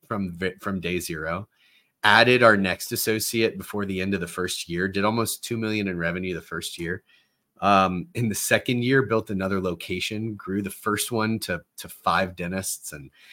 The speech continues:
then, uh, then built a second one and then a third one. And, um, inside of my first, like, four years as a dentist, I had built, um, three locations, and we were doing, I think we were doing, like, thirteen million dollars in revenue, like,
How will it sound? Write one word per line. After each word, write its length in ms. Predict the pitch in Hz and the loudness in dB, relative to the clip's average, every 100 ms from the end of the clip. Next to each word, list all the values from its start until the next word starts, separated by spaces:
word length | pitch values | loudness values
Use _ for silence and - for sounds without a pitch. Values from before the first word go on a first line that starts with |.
| - _ | -20 _
then, 380 | 90 101 98 104 | 0 4 4 6
uh, 340 | 95 87 82 85 | 6 6 2 0
then 200 | 101 98 | 0 2
built 280 | 101 107 101 | 2 0 0
a 40 | |
second 420 | - 110 101 110 | 2 2 2 0
one 320 | 107 107 117 - | 0 0 -2 -6
and 160 | 90 95 | -6 -2
then 140 | 101 | -2
a 60 | 87 | -2
third 400 | - 101 110 110 | -4 0 2 2
one. 300 | 110 110 110 _ _ _ _ _ | 0 0 -4 _ _ _ _ _
And, 480 | 117 117 113 110 107 | 4 6 8 6 6
um, 500 | 107 101 95 90 85 - - | 8 8 6 0 -6 -10 2
inside 340 | 143 143 147 | 4 8 8
of 60 | 139 | 8
my 100 | 107 | 4
first, 460 | - 120 120 - | 2 0 0 0
like, 200 | 104 87 | 0 0
four 320 | - - 113 117 | -4 -6 -2 -2
years 320 | 107 101 95 | 0 -2 -4
as 120 | 90 | -6
a 60 | 82 | -8
dentist, 640 | 85 85 87 76 - - 87 | -8 -6 -8 -8 -10 -12 -6
I 220 | 87 92 | -2 -2
had 240 | 92 82 | -4 -6
built, 460 | 90 85 80 - - - | -4 -4 -6 -12 -14 -4
um, 480 | 87 85 80 76 71 | -2 -2 -4 -8 -12
three 180 | 107 117 | -4 -2
locations, 560 | 107 98 92 92 101 95 | -2 -2 -6 -6 -8 -8
and 80 | |
we 100 | 92 | -6
were 80 | 92 | -6
doing, 380 | 85 87 85 82 | -6 -6 -6 -8
I 440 | _ _ _ _ _ | _ _ _ _ _
think 100 | 156 | -4
we 40 | |
were 60 | 127 | -2
doing, 180 | 98 95 | -2 -4
like, 160 | 71 _ _ - | -6 _ _ -6
thirteen 580 | 104 - - 98 90 82 | -6 -4 -6 -6 -6 -8
million 340 | 90 92 85 | -6 -4 -4
dollars 320 | 80 78 85 82 | -4 -4 -4 -6
in 100 | 76 | -10
revenue, 460 | 73 85 78 69 | -10 -10 -12 -14
like, 160 | 76 | -18